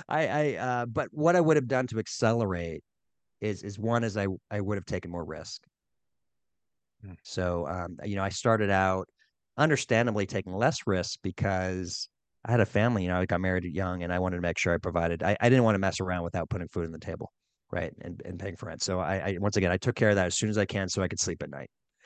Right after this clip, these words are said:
Speaker 1: So, um, so I, but I, I would actually take more risk. That'd be number one. Um, number two, I would try new things more often. Okay.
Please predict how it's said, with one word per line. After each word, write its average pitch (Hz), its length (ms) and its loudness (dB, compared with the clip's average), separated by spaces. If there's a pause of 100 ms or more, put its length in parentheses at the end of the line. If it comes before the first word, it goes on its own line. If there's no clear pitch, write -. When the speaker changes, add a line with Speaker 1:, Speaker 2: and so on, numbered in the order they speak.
(320)
Speaker 1:
So, 95 560 4
um, 90 460 -2 (340)
so - 140 8
I, 156 120 10 (120)
but 135 100 8
I, 143 220 6
I 127 80 6
would 147 160 6
actually 131 240 2
take 113 200 0
more 101 200 -2
risk. 85 340 -8 (340)
That'd 101 140 -4
be 98 80 -4
number 90 200 -6
one. 90 260 -6
Um, 101 160 -4
number 113 220 2
two, 123 520 8 (640)
I 123 120 6
would 117 220 4
try 113 720 6 (100)
new 110 200 4
things 95 340 -2
more 87 140 -4
often. 80 280 -6 (1900)
Okay. - 120 -4